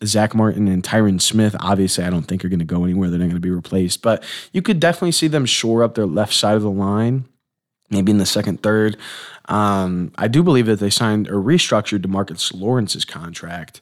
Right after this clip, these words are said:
and they obviously traded for Stephon Gilmore, which was a big, you know, trade. Obviously, I have Micah Parsons, a good defense. You know, the Cowboys,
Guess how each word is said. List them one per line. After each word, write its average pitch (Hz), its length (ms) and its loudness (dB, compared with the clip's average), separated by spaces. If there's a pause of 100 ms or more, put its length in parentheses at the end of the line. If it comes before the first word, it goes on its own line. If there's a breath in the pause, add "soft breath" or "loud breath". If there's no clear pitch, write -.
(540 soft breath)
and 98 760 0 (280)
they 107 260 0
obviously 107 400 2
traded 104 300 2
for - 100 -2
Stephon 98 500 2
Gilmore, 123 460 4
which 117 180 -2
was 113 140 -4
a 113 60 -4
big, 107 520 -2 (320)
you 95 100 -12
know, 90 120 -6
trade. 107 600 0 (420 loud breath)
Obviously, 101 320 0
I - 20 2
have 92 80 0
Micah 92 300 0
Parsons, 101 540 -2
a 92 40 -6
good 82 180 -8
defense. 98 640 -2
You 101 60 -4
know, 90 120 -2
the 85 100 -4
Cowboys, 208 640 2